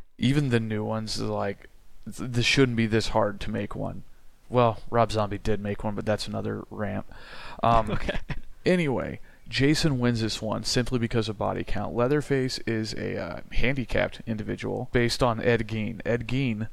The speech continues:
Speaker 1: only killed two people.
Speaker 2: Oh, really?
Speaker 1: He was just a grave robber. That's where all the
Speaker 2: Oh.
Speaker 1: problems came from. And, uh, Leatherface is too busy dealing with Grandpa. I mean, he's got a desiccated old man up in the, in the attic there.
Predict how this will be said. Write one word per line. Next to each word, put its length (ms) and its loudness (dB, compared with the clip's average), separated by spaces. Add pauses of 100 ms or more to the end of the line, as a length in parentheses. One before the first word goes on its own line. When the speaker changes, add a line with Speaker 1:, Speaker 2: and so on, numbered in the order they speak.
(160)
Speaker 1:
only 460 0 (100)
killed 360 4
two 180 2
people. 560 -4 (160)
Speaker 2:
Oh, 240 2
really? 380 -2 (160)
Speaker 1:
He 180 2
was 180 2
just 300 0
a 20 0
grave 380 0
robber. 400 -2 (520)
That's 260 2
where 100 6
all 80 8
the 60 0
Speaker 2:
Oh. 40 -6
Speaker 1:
problems 460 4
came 180 -8
from. 300 -4
And, 280 -4
uh, 200 -4 (180)
Leatherface 560 4
is 140 -2
too 180 2
busy 300 2
dealing 340 4
with 140 -2
Grandpa. 680 0
I 140 -4
mean, 320 -6 (180)
he's 200 -4
got 160 4
a 60 0
desiccated 640 2
old 180 0
man 240 -2
up 180 -2
in 140 -4
the, 260 -2
in 140 -2
the 100 2
attic 300 4
there. 300 0